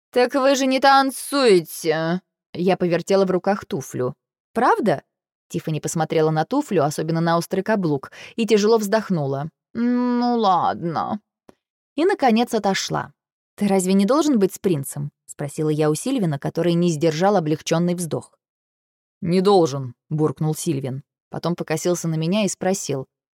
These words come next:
«Сильно твой дракон пострадал?» «Не особенно». Я поймала его взгляд и улыбнулась. «Он сказал, что ты пострадал сильнее», и подмигнула. Сильвина это развеселило. Кажется, он впервые за вечер улыбнулся. «Он слабый,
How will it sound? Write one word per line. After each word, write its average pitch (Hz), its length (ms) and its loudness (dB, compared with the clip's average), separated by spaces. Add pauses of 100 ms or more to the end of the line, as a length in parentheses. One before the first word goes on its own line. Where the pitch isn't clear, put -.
(420)
«Сильно 220 380 2
твой 151 200 -2
дракон 147 380 -4
пострадал?» 147 640 -2 (480)
«Не 254 240 -2
особенно». 147 540 -2 (260)
Я 160 140 -4
поймала 156 340 0
его 151 200 2
взгляд 180 380 0
и 156 80 0
улыбнулась. 160 640 -4 (420)
«Он 254 140 2
сказал, 247 400 4
что 247 200 -2
ты 269 160 -6
пострадал 196 480 0
сильнее», 151 580 0 (280)
и 226 80 0
подмигнула. 208 680 0 (800)
Сильвина 262 460 2
это 214 260 2
развеселило. 202 760 -2 (220)
Кажется, 185 400 0
он 185 80 2
впервые 202 440 4
за 175 140 2
вечер 170 320 0
улыбнулся. 151 720 -2 (480)
«Он 190 240 0
слабый, 202 580 0